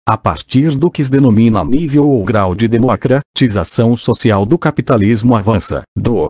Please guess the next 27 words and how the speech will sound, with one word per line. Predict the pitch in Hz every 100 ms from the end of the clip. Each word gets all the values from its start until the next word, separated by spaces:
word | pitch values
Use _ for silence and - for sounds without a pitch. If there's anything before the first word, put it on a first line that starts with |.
| -
classificou | 135 101 - 170 180 - 127 123
os | 123
países | 127 123 120 80 71 - -
estudados | 131 - 165 113 104 113 110 117
em | 107
três | 120 98 95
modalidades | 110 113 113 117 113 87 - - -
ou | 127 135
regimes | 107 170 107 101 127 131
de | 120
welfare | 135 156 - 113 107 110
state: | - 117 73 - 67 - _ -
o | 135
liberal, | 113 107 104 98 135 160 -
o | 139
conservador | 175 165 117 101 78 64 - - 80 117 165
e |
o | 147
social-democrata, | 123 - 110 98 101 110 104 127 185 135 151 -
que | 165
corresponderiam | - 127 95 85 - - - - 151 143 107 117 117 117
às | 120 -
tendências | 127 95 113 - 120
dos | 113 123
sistemas | - 127 - 120 113 110
políticos | - 127 107 131 131 113
dominantes. | 104 104 117 110 92 - 62 -